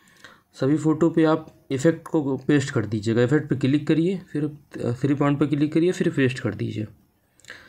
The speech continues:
उसके बाद आगे चले आइए, इसको भी पेस्ट कर दीजिए इसी तरीके से। उसके बाद आगे चले जाइए, इसको भी पेस्ट कर दीजिए इसी तरीके से। बैक आ गया। उसके बाद आप इस आग-,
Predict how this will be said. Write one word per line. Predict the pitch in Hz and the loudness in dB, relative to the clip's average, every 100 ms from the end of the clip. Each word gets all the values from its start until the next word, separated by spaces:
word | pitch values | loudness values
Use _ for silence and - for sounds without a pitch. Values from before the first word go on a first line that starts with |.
| - - | -20 -20
उसके | 123 135 | -4 0
बाद | 127 | 2
आगे | 120 139 | 2 0
चले | 151 147 | 0 2
आइए, | 151 156 170 | 2 2 0
इसको | 135 135 | -2 0
भी | 143 | 0
पेस्ट | 143 147 - | 2 0 0
कर | 151 | -2
दीजिए | 131 143 160 175 - _ _ _ | 0 0 -2 -4 -8 _ _ _
इसी | 131 127 | -6 -4
तरीके | 139 143 147 | -2 0 0
से। | 147 180 185 _ _ _ _ _ _ _ _ _ _ - | 0 -2 -6 _ _ _ _ _ _ _ _ _ _ -20
उसके | 123 131 | -8 -2
बाद | 127 123 | -2 0
आगे | 117 131 | -2 -2
चले | 147 143 | -2 0
जाइए, | 143 147 165 170 | 0 -2 -2 -6
इसको | 135 120 135 | -6 -6 -2
भी | 139 | -2
पेस्ट | 147 139 139 | -2 -2 -2
कर | 143 | -4
दीजिए | 135 143 147 | -2 -2 -2
इसी | 135 | -4
तरीके | 131 139 135 143 | -4 -2 -2 -2
से। | 175 175 - _ _ _ _ _ _ _ _ _ _ _ _ _ _ _ _ _ _ _ | -2 -6 -12 _ _ _ _ _ _ _ _ _ _ _ _ _ _ _ _ _ _ _
बैक | 123 113 104 - | -10 -6 -6 -6
आ | |
गया। | - - 143 - - - - - - _ _ _ _ _ _ _ _ _ _ _ _ _ _ _ _ _ _ - | -6 -6 -8 -12 -20 -20 -20 -20 -20 _ _ _ _ _ _ _ _ _ _ _ _ _ _ _ _ _ _ -20
उसके | - 139 | -6 -2
बाद | 127 127 | 0 0
आप | 120 - | -2 -4
इस | 127 143 | -6 -2
आग-, | 135 | -4